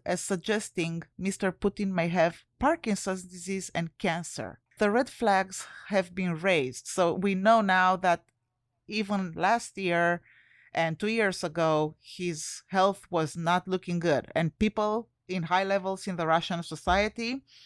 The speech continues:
heard about it, knew about it. Now, later on, Solovey resigned from the institute where he was head of the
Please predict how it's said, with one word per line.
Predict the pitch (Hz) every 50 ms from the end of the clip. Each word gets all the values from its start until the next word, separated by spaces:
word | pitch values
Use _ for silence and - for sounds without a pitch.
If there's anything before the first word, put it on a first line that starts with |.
| - _ _ _ - - _ _ _ _ _ _ _ _
heard | - - 226 214 214 202 175
about | 170 147 156 139 123 - -
it, | 127 - _ _
knew | - 196 202 190
about | 160 - - 143 139 -
it. | 87 - _ _ - - - - - _
Now, | - 208 240 226 220
later | 233 240 240 - 302 254
on, | 240 233 233
Solovey | 247 - 247 220 220 208 196 214 214 214
resigned | 202 202 180 170 202 196 226 226 -
from | - 208 185
the | 180 180 170 160
institute | 175 - - 180 - - 190 196 185 - - - -
where | 170 175 175
he | 170 170 185
was | 180 170 165 -
head | - 190 175
of | 185 175 170
the | 175 160 156 143 147